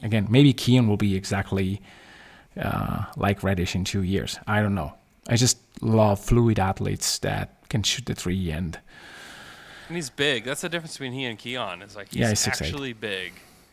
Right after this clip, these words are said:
Speaker 2: You know, he can play three four, and, you know,
Speaker 1: Yeah, but
Speaker 2: that's
Speaker 1: even if he's just a three, who cares? I mean, he's already a position of need. Like, uh, at,
Speaker 2: Oh.
Speaker 1: e-, even if he can just play the,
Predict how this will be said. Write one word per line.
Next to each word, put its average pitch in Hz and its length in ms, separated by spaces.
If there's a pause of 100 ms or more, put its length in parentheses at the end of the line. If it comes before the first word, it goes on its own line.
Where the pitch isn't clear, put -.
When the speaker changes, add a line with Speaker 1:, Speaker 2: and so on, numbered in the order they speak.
(340)
Speaker 2:
You 107 80
know, 98 180
he 131 160
can 120 160
play 104 280
three 98 260
four, - 340 (560)
and, 90 480 (960)
you 104 60
know, 98 80
Speaker 1:
Yeah, 92 60 (100)
but 151 80
Speaker 2:
that's 202 120
Speaker 1:
even 294 140
if 247 140
he's 165 200
just - 220
a - 40
three, 85 500
who 135 100
cares? 80 560 (180)
I - 60
mean, 110 200
he's 117 260
already 104 400
a 90 60
position 98 360
of 98 120
need. - 260
Like, 92 280
uh, - 320
at, 95 220 (540)
Speaker 2:
Oh. 135 300
Speaker 1:
e-, 156 140
even 160 220
if 143 120
he 120 80
can 104 360
just - 460
play 98 540 (680)
the, 104 180